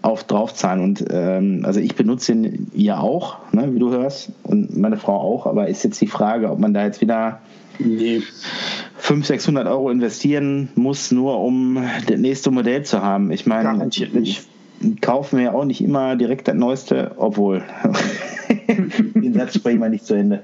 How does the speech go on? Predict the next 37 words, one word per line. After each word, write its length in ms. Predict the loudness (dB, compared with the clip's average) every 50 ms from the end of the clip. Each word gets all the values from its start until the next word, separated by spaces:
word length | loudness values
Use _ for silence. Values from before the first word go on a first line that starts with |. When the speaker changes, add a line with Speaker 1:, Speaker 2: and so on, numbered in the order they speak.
| -6 -6 -2 -2 0
Speaker 1:
Ähm, 320 | 2 2 2 2 0 0 -2 -2
Speaker 2:
Ich, 120 | -2 0
ich 180 | 2 2 2 2
lach 180 | 2 0 0 0
mal 160 | 0 0 0
in 80 | 0
mich 220 | 0 0 0 0 0
rein, 280 | -2 0 0 0 -2
ne? 180 | 0 0 0 0 0
Speaker 1:
Ja, 160 | 0 2 2
lach 180 | 2 0 0 0
mal 120 | 2 2
in 60 | 2 2
dich 120 | 2 2
rein, 200 | 0 0 0 0
genau. 340 | 0 0 0 0 0 -2 -6 -10 -12 -14 -12 -14 -14 -16 -16 -18 -12 -4
Ähm, 420 | 0 2 2 2 2 2 2 0 -2 -4 0
nein, 320 | 0 2 2 2 2 0 2
aber 380 | 2 2 2 2 0 0 0
ich 180 | -2 -2 -2 0
meine, 140 | 0 2 2
ansonsten 400 | 2 2 2 0 0 0 0 0
ist 160 | 2 2 0
das 120 | 0 0
schon, 200 | 0 0 0 2
also 160 | 2 2 2
ich, 280 | 0 0 -2 -2 -2 0
äh, 280 | 2 2 2 2 0 0
ich 120 | 0 0
weiß, 520 | 0 0 0 0 0 0 -2 -4 -6 -2
da 100 | 0 0
draußen 400 | 2 2 0 0 0 0 0 2
gibt 180 | 2 2 2 0
es 300 | -2 -2 -2 -8 -10 -4
Thermomix-Hasser 1040 | 0 0 2 2 4 2 2 0 0 -4 -2 -2 -2 0 0 0 0 0 0 0 0
und 380 | 0 0 0 0 -2 -4 -8 -2
Thermomix-Befürworter. 1600 | 0 0 2 2 2 2 0 0 -2 -4 -12 -8 0 0 0 0 2 0 0 2 2 0 0 0 0 0 0 0 0 0 -4